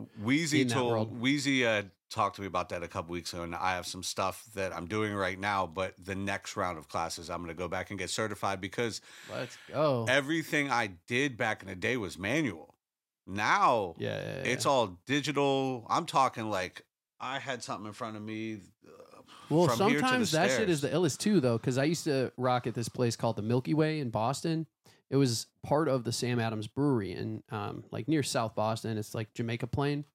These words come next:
Speaker 1: Yeah.
Speaker 2: And the dude who did lights there used a projector and oil. He just had, like, a
Speaker 1: <laughs> Oh
Speaker 2: overhead
Speaker 1: my God.
Speaker 2: projector with these little drops of oil,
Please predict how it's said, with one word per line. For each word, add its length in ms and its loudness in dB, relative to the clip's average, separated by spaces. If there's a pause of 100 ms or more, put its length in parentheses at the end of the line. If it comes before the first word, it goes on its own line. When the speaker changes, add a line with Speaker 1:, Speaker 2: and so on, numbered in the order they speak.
(140)
Speaker 1:
Yeah. 240 0 (240)
Speaker 2:
And 520 2 (180)
the 160 2
dude 240 6
who 80 6
did 160 2
lights 300 -4
there 360 0 (380)
used 280 4
a 40 0
projector 680 -2
and 200 -4
oil. 400 0 (260)
He 140 2
just 160 2
had, 180 2
like, 140 -2
a 120 -2
Speaker 1:
<laughs> 40 -4
Oh 80 6
Speaker 2:
overhead 380 4
Speaker 1:
my 20 -12
God. 60 -4
Speaker 2:
projector 580 2
with 160 -2
these 160 2
little 160 2
drops 360 -2
of 100 0
oil, 500 4